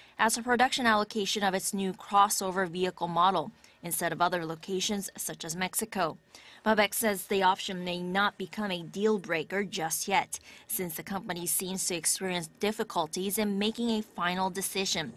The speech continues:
that is dependent on the outcome of nafta renegotiation talks. If the automaker decides to start making the model in its plants in Bupyeong and Changwon, it's expected to able to produce about five hundred thousand units annually.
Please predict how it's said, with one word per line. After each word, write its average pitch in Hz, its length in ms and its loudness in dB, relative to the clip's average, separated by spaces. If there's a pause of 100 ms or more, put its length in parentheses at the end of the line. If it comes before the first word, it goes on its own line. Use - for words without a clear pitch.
(300)
that 165 160 -2
is 156 140 -8
dependent 170 580 0
on 175 140 -2
the 165 180 -8
outcome 185 460 -2
of 180 140 0
nafta 202 500 0
renegotiation 190 960 -4
talks. - 560 0 (580)
If 202 160 2
the 202 100 4
automaker 202 480 4
decides 202 500 2
to 185 100 -2
start 208 340 4
making 202 420 0
the 185 60 0
model 170 320 4
in 170 140 0
its 160 160 -4
plants 180 380 -4
in 165 140 -4
Bupyeong 185 680 -4
and 170 200 -2
Changwon, 175 560 2 (540)
it's 294 200 0
expected 226 600 0
to 226 200 2
able 208 300 2
to 233 140 -2
produce 185 500 -4
about 170 320 4
five 208 300 2
hundred 180 400 -2
thousand 208 480 2
units 214 460 2
annually. 190 520 0